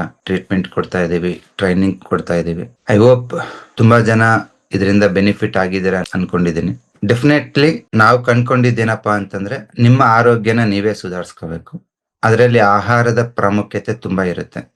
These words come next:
ನೂರಾರು ಡಾಕ್ಟರ್ನ ಅಲೆಯೋ ಬದಲಾಗಿ ನಿಮ್ಮ ಊಟದ ತಟ್ಟೆನ ಸರಿ ಮಾಡ್ಕೊಳ್ಳಿ. ಕಾಶ್ಮೀರಕ್ಕೆ ಹೋಗಿ ಆಪಲ್ ತಗೊಂಬನ್ನಿ ಅಂತ ನಾನು ಹೇಳ್ತಾ ಇಲ್ಲ, ಅಸ್ಸಾಂಗೆ ಹೋಗಿ ಟೀ ತಗೊಂಬನ್ನಿ ಅಂತಾನು ಹೇಳ್ತಾ ಇಲ್ಲ.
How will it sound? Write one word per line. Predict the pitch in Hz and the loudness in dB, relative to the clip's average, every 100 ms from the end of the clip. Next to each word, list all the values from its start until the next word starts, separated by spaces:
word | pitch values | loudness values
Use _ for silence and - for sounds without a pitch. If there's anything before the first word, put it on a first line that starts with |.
| - | 2
ನೂರಾರು | 120 127 139 151 139 | 4 6 6 4 4
ಡಾಕ್ಟರ್ನ | 120 123 143 127 | 2 0 -2 0
ಅಲೆಯೋ | 107 113 120 | 2 4 2
ಬದಲಾಗಿ | 104 104 101 95 131 - _ _ - | 2 -4 -4 -6 -8 -12 _ _ -6
ನಿಮ್ಮ | 107 117 123 127 - _ _ - | 0 4 4 2 -2 _ _ -8
ಊಟದ | 120 127 127 123 | -4 0 2 2
ತಟ್ಟೆನ | 120 107 - 110 113 | 0 -2 -4 -6 -6
ಸರಿ | 117 92 92 | -6 -6 -6
ಮಾಡ್ಕೊಳ್ಳಿ. | 90 - - - _ _ _ _ | -6 -8 -12 -14 _ _ _ _
ಕಾಶ್ಮೀರಕ್ಕೆ | 107 107 - 117 107 - | -2 -2 0 -2 -2 0
ಹೋಗಿ | 107 104 | 0 2
ಆಪಲ್ | 98 95 104 104 | 2 0 -2 -2
ತಗೊಂಬನ್ನಿ | 98 95 95 95 92 | -4 -4 -4 -4 -4
ಅಂತ | 90 | -6
ನಾನು | 90 90 | -6 -6
ಹೇಳ್ತಾ | 87 85 - | -6 -8 -6
ಇಲ್ಲ, | 85 82 - _ _ | -6 -8 -14 _ _
ಅಸ್ಸಾಂಗೆ | 98 - 110 110 101 | -14 -4 0 0 0
ಹೋಗಿ | 101 104 | 0 -2
ಟೀ | - 104 | -4 -6
ತಗೊಂಬನ್ನಿ | - 92 92 92 90 | -4 -4 -4 -4 -6
ಅಂತಾನು | 85 92 98 | -8 -6 -6
ಹೇಳ್ತಾ | 82 82 82 | -6 -8 -14
ಇಲ್ಲ. | 78 | -14